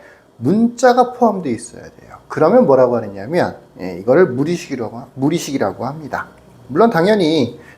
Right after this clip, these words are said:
예, 뭐 완전 제곱식이라든지 이렇게 돼서 루트가 없어진다 이러면 유리식이 돼버리겠죠. 근데 그게 아니고 루트 안에 문자가 포함되어 있는 식 중에서 유리식으로 나타낼 수 없는 식을 무리식이라고 한다라고 되어 있네요.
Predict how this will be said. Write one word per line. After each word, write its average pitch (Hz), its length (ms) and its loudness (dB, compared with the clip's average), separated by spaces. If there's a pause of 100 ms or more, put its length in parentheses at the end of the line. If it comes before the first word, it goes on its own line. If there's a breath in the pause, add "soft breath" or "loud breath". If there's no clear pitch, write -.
(120)
예, 113 140 -4
뭐 110 320 2
완전 135 280 0
제곱식이라든지 156 840 2
이렇게 139 240 -2
돼서 127 680 0
루트가 - 360 -2
없어진다 185 680 4
이러면 175 560 2
유리식이 196 380 -2
돼버리겠죠. 160 920 -4
근데 - 140 -16
그게 110 160 -10
아니고 185 600 2 (300 loud breath)
루트 131 280 -10
안에 165 220 2
문자가 151 480 0
포함되어 127 500 2
있는 101 320 -8
식 - 400 -2 (220)
중에서 165 800 2 (360 loud breath)
유리식으로 180 800 -2
나타낼 139 460 0
수 - 160 -4
없는 233 380 2
식을 131 440 -4
무리식이라고 117 760 -8
한다라고 131 720 -2
되어 92 120 -18
있네요. - 380 -20